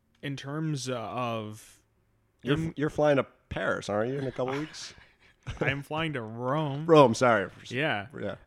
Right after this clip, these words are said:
Speaker 1: And makes me a little bit of a hypocrite, but yeah, we should definitely be trying to limit our flights if it's the largest, uh, source of emissions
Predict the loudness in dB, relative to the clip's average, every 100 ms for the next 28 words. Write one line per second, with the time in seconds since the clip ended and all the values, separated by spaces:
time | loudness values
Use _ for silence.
0 | -18 -14 -10 -10 -8 -8 -10 -16 _ _
1 | _ -20 -20 _ _ -16 -8 -8 -6 -6
2 | -4 -2 -4 -4 -4 -4 -6 -2 -2 -4
3 | -6 -4 -4 -8 -10 -2 -2 -4 _ -20
4 | _ _ -6 -6 -6 -12 -20 -10 -10 -8
5 | -6 -8 -8 -10 -8 -8 -8 -10 -12 -16
6 | -20 -12 -8 -8 -10 -12 -14 -12 -10 -10
7 | -12 -18 -10 -4 -4 -2 -4 -4 -8 -12
8 | -6 -4 -4 -8 -12 -12 -14 -14 -14 -12
9 | -12 -10 -10 -10 -12 -12 -14 -14 -12 -12
10 | -12 -12 -10 -8 -8 -10 -14 -14 -10 -8
11 | -8 -10 -12 -14 -18